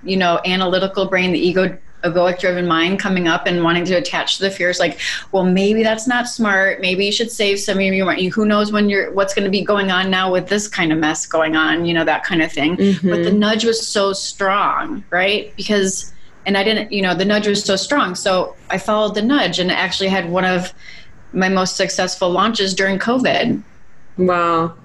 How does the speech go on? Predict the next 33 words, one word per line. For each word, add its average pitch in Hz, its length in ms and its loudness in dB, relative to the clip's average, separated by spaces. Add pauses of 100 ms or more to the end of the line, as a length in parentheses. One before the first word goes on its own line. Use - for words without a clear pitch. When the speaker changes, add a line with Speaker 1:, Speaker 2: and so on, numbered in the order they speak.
Speaker 1:
Because 202 340 0
just 190 200 -2
stepping 190 400 -2
into 190 300 0
that 175 200 0
power 180 320 0
now 180 240 0
and 165 80 0
not 160 180 -2
buying 165 280 0
into 165 260 0
the 156 100 -2
fear 190 360 2
and 175 120 0
not 180 220 0
acting 196 340 -2
from 180 220 0
what 180 160 2
would 220 140 0
Sarah 190 340 0
normally 190 440 0
do? 254 340 0
I 190 60 -2
do 190 140 0
the 180 120 2
exact 165 440 -2
opposite. 156 560 0
Like, 156 200 0
what 185 120 4
would 190 140 0
old 185 240 -2
Sarah 196 160 2
Speaker 2:
Wow. 190 640 0